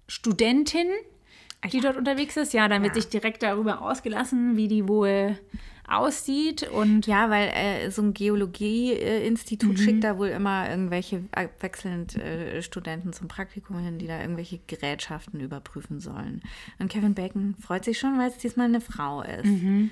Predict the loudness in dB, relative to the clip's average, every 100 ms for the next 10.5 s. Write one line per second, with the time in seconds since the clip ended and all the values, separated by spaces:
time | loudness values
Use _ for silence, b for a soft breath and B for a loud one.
0 | -2 0 2 2 -2 -2 -2 0 2 0
1 | -2 -12 -4 0 0 -2 -4 -8 -10 -12
2 | -12 -8 -10 -10 -10 -4 -2 -2 -2 0
3 | 2 0 0 2 2 -2 -4 -6 -4 -4
4 | -2 -2 -4 -2 -2 0 -2 0 2 2
5 | 0 2 2 2 -2 -6 -10 _ -8 -4
6 | -2 -4 -2 -2 0 -2 -2 -4 -4 -6
7 | -6 -2 2 2 0 0 0 0 0 -2
8 | -2 -4 b b _ _ _ -18 -8 -6
9 | -4 -2 2 4 6 4 0 -8 -18 -20
10 | -6 -4 -2 -2